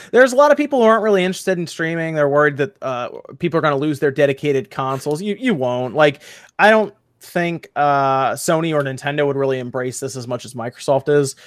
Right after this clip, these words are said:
just because Sony and Nintendo like trying to make money on their system, especially Nintendo. So I don't, I don't think we'd ever probably get to that point with them. Um, but Microsoft, maybe.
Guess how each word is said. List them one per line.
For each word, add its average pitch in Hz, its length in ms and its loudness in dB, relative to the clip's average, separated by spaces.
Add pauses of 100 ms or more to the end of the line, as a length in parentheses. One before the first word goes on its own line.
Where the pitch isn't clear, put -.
(100)
just 170 120 -2
because 165 280 2
Sony 151 280 2
and 139 40 -2
Nintendo 135 320 0
like 120 220 -2
trying 131 180 -2
to 113 60 -8
make 113 180 -10
money 113 180 -10
on 107 120 -12
their 104 100 -14
system, - 380 -16
especially 131 340 -4
Nintendo. 107 420 -12
So - 240 -10 (280)
I 147 100 4
don't, 135 200 2 (460)
I 151 60 4
don't 135 140 0
think 135 180 -4
we'd 120 100 -2
ever 117 160 -4
probably 120 200 -2
get 113 100 -8
to - 60 -10
that 110 140 -4
point - 140 -10
with - 120 -16
them. 117 360 -8 (420)
Um, 107 440 -8
but 113 200 2
Microsoft, 311 540 4
maybe. 262 360 4